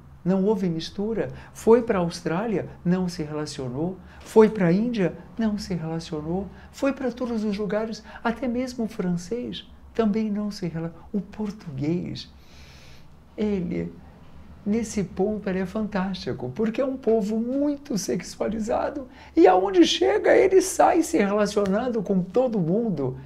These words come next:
E será que isso foi por acaso? Ou será que isso já não passava de um grande plano da espiritualidade? Teríamos que ser colonizados pelo português.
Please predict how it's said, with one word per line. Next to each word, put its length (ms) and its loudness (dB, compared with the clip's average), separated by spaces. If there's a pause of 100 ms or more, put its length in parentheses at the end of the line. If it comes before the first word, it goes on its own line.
(460)
E 80 -4
será 400 -8
que 240 -8
isso 240 -6
foi 380 -10
por 240 -12
acaso? 640 -12 (420)
Ou 120 -6
será 340 -6
que 160 -8
isso 260 -6
já 180 -4
não 200 -4
passava 600 -8
de 100 -6
um 100 -2
grande 420 -6
plano 640 -6
da 200 -8
espiritualidade? 1300 -8 (680)
Teríamos 560 2
que 160 -2
ser 480 -2 (520)
colonizados 840 -2
pelo 220 -6
português. 840 -10